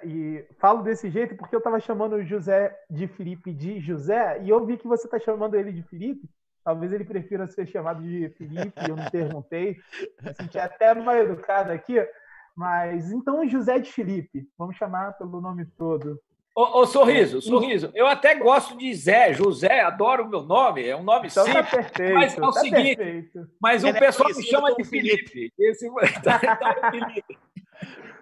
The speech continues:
Speaker 1: Não, perfeito, perfeito. Então vamos lá. Felipe, é, em Diadema, vocês fizeram um mapeamento da criminalidade,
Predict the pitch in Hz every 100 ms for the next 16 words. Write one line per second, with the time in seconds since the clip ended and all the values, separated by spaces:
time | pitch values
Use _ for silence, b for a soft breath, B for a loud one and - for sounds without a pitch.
0 | - 202 185 190 220 208 202 214 175 165
1 | 160 196 190 196 170 - 214 233 262 277
2 | 262 302 311 b b b - 320 262 196
3 | - 143 143 - _ _ _ _ _ _
4 | 208 _ 202 190 196 196 196 - _ -
5 | 262 247 269 240 269 320 220 190 185 196
6 | 214 247 277 233 233 240 247 226 196 185
7 | 202 233 208 196 196 233 220 220 220 208
8 | 208 202 165 202 226 202 165 160